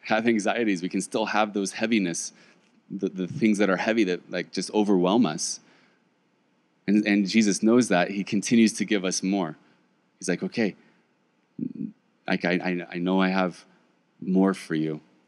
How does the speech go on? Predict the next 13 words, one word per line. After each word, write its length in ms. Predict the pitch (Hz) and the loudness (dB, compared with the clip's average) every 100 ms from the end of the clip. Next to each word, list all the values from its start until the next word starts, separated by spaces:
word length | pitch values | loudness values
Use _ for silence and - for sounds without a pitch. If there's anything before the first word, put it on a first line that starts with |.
| - | -8
Would 100 | 85 | -4
you 60 | 90 | 0
just 200 | 95 90 | 0 2
embrace 500 | 82 90 87 90 87 | 0 2 0 -2 -4
my, 280 | 80 78 78 - - _ _ - - | -4 -4 -8 -18 -20 _ _ -20 -10
my 120 | 90 | -8
promises 600 | 85 - 98 82 - 80 | -6 0 0 0 -2 -6
here?" 240 | - 76 76 _ _ _ _ _ _ _ _ _ _ _ _ _ - | -6 -8 -8 _ _ _ _ _ _ _ _ _ _ _ _ _ -2
And 100 | - | 4
so 120 | 113 | 6
in 80 | 104 | 6
verse 240 | 104 107 | 6 4
six, 500 | - 123 104 - - | 2 4 4 0 -8